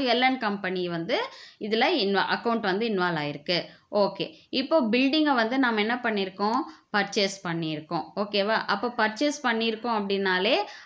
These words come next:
அப்போ பில்டிங் அக்கவுண்ட்டை நம்ம என்ன பண்ணணும்? டெபிட் பண்ணணும். And எல் அண்ட் கோ கம்பெனி அப்படின்றது வந்து நமக்கு கடனுக்கு கொடுத்துருக்காங்க, பெனிஃபிட் கிவர். ஏன்னா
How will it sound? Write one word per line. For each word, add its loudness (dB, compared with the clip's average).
அப்போ 0
பில்டிங் 0
அக்கவுண்ட்டை 0
நம்ம 0
என்ன 0
பண்ணணும்? 0
டெபிட் 2
பண்ணணும். -2
And 2
எல் 4
அண்ட் 6
கோ 4
கம்பெனி 0
அப்படின்றது 0
வந்து 0
நமக்கு 2
கடனுக்கு 0
கொடுத்துருக்காங்க, -2
பெனிஃபிட் 0
கிவர். 2
ஏன்னா 0